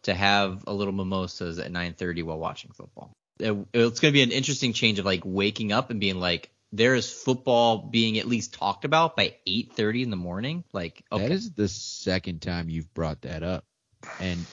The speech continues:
Speaker 2: it's been weighing on my mind and on my grocery list for Saturday morning is
Speaker 1: <laughs>
Speaker 2: orange juice, so I can be drinking with you. <laughs> You thought I was gonna make fun of you. <laughs>
Speaker 1: No, it can't be. There, it's,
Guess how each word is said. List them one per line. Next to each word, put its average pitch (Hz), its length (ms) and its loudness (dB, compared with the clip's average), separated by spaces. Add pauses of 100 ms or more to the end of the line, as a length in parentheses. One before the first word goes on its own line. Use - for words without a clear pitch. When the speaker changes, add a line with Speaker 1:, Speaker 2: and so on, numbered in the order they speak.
(120)
Speaker 2:
it's 107 140 -2
been 110 260 2
weighing 101 320 2
on 90 140 0
my 95 200 0
mind 82 500 -4 (160)
and 85 160 -4
on 90 160 0
my 87 140 0
grocery 92 480 0
list 82 320 -2 (100)
for 80 240 -4
Saturday 80 460 -4
morning 80 500 -4
is 78 320 -2
Speaker 1:
<laughs> - 40 -20
Speaker 2:
orange 87 360 -4
juice, 80 280 -6
so 90 180 -2
I 95 140 0
can 127 160 -2
be 135 100 6
drinking 131 400 2
with 95 260 4
you. 90 220 0
<laughs> - 40 0 (1120)
You 143 120 2
thought 123 180 6
I 113 80 6
was 107 80 2
gonna 107 160 0
make 101 160 0
fun 90 200 -4
of 76 60 -4
you. 92 140 -4 (340)
<laughs> - 360 -6
Speaker 1:
No, 113 460 6 (580)
it 110 160 -2
can't 107 260 2
be. 85 240 -4
There, 139 200 8 (100)
it's, - 420 2